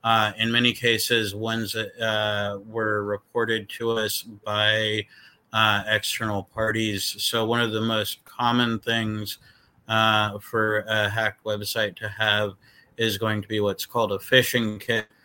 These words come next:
which is that, for example, uh, your website dot com forward slash O W A, instead of having, loading up anything that has to do with your website, uh, looks like an Office three sixty-five, uh, login screen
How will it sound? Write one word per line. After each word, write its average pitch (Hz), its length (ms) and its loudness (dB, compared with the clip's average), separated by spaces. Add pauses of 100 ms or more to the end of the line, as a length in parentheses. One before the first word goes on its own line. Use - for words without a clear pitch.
(220)
which 117 220 0
is 110 380 6
that, 110 240 -2
for 120 100 2
example, 113 880 2 (340)
uh, 107 260 0
your 123 260 6
website 120 680 2
dot 113 280 2
com 113 680 0
forward 110 640 0
slash 110 680 2 (440)
O 123 160 6
W 113 540 4
A, 113 420 6
instead 113 340 0
of 107 140 0
having, 113 400 0
loading 120 420 2
up 113 140 -2
anything 113 400 -2
that 107 120 -4
has 110 220 -2
to - 80 -10
do 110 80 -2
with 104 140 -2
your 101 100 -6
website, 110 580 0 (460)
uh, 101 280 -4
looks 110 260 -4
like 110 200 0
an 107 80 -2
Office 107 400 2
three 110 160 4
sixty-five, 104 960 -2
uh, 98 340 -2
login 120 460 6
screen 110 540 0